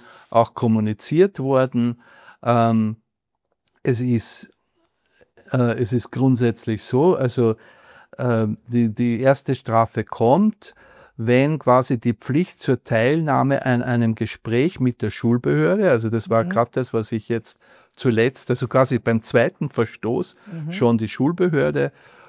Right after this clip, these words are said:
Speaker 1: Und wenn diese Pflicht zur Teilnahme nicht erfüllt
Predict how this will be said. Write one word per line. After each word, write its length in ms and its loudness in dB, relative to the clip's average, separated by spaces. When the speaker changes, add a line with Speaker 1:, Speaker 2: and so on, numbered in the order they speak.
Speaker 1:
Und 260 2
wenn 380 2
diese 540 0
Pflicht 460 -6
zur 220 -4
Teilnahme 580 -2
nicht 380 -4
erfüllt 640 -4